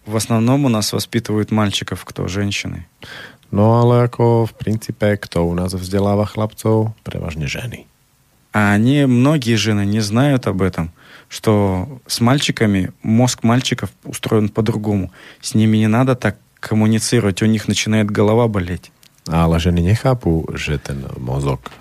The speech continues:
Speaker 2: chlapcov je ináč uspôsobený a že z takejto komunikácie ich hlava naozaj bolí.
Speaker 1: Поэтому они, а, возмущаются, почему мальчик начинает дёргаться телом, почему он не может стоять на месте, когда с ним разговаривают.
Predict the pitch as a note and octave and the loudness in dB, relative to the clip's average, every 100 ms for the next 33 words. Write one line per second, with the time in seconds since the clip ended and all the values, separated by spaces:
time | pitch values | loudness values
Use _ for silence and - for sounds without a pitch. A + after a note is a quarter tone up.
0 | - - C#3+ C3+ - - D2 - D#2 D#2 | -16 -4 -4 -4 -4 -4 -4 -4 -2 -2
1 | C#2+ - - - D2 - D2+ D#2 E2 G2 | -4 -10 -12 -6 -4 -4 -2 0 0 0
2 | A2 - - - D#2+ D2+ - - F#2+ F2 | -4 -12 -16 -6 -4 -2 -4 -4 -2 -2
3 | - E2+ E2+ E2+ D#2+ - D#2+ D2+ C#2 D2 | 0 2 2 2 -2 0 0 0 0 -2
4 | C#2 D2+ D2 C2 - - - A#1+ - _ | 0 -2 -2 -4 -4 -6 -8 -12 -18 _
5 | - - - A2 A2 B2 A#2+ A#2+ B2+ A#2+ | -20 -20 -4 0 2 4 4 4 4 2
6 | - - - _ - F#2 F2+ F2 F2+ F2+ | -2 -16 -20 _ -4 0 2 2 2 2
7 | A2+ C3+ C3 D#3+ A#2+ F#2 - B2 A#2+ A2+ | 2 2 2 0 0 -4 -4 2 4 4
8 | G#2+ - - G2 A#2 G#2 G2 G#2 A#2 G2 | 2 -2 -4 -2 0 2 0 0 -2 0
9 | G2+ - F#2+ - A#2+ A2 A2 G2 G2+ C3 | -4 -6 -10 -2 2 2 2 -2 -2 2
10 | B2 G#2 A2 A2 F#2+ G2 - G#2 G#2+ - | 2 2 2 2 0 -4 -2 0 0 2
11 | G#2+ A2 A2 G#2+ - A2 G#2 A2 - A2+ | 4 4 4 0 -4 -4 -2 0 2 0
12 | G#2+ G#2+ A2+ A#2 A#2 A#2+ B2 C3 | 0 -2 0 2 2 2 0 -2